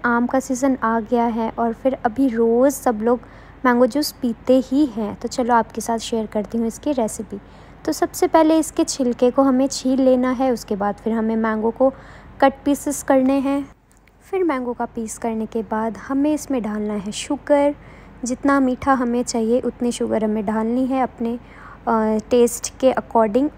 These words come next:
उसके बाद फिर हमें इसमें ऐड करना है milk, और ध्यान रहे milk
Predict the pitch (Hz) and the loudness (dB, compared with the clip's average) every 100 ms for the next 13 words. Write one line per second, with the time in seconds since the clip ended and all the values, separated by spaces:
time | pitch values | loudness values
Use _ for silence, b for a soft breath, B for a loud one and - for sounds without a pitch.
0 | 370 - 349 262 262 254 269 247 247 247 | -2 0 2 4 4 2 0 0 0 -2
1 | 240 254 226 233 226 - 226 226 226 226 | -2 -4 -2 -2 -2 -4 -4 -2 -2 -2
2 | 226 202 214 240 262 - - 311 247 262 | -2 0 2 2 0 -6 0 2 2 0
3 | 247 240 254 254 240 240 | 0 0 0 0 -2 -6